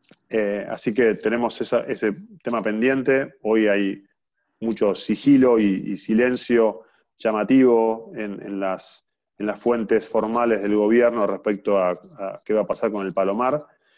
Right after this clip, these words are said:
Eh, lo mismo con la obra de Aeroparque, se, se está empezando a hacer una obra faraónica en Aeroparque, en momentos donde hace falta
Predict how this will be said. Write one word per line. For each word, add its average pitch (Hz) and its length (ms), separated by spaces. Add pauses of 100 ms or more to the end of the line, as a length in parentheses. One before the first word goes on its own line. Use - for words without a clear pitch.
(480)
Eh, - 140
lo 110 160
mismo 127 300
con 104 140
la 107 120
obra 113 240
de 101 60
Aeroparque, 131 500
se, 101 260
se - 140
está - 100
empezando 107 440
a - 20
hacer 104 220
una 104 180
obra 107 240
faraónica 104 500
en 95 80
Aeroparque, 113 600 (500)
en 98 100
momentos 107 420
donde 98 320
hace 98 220
falta 101 600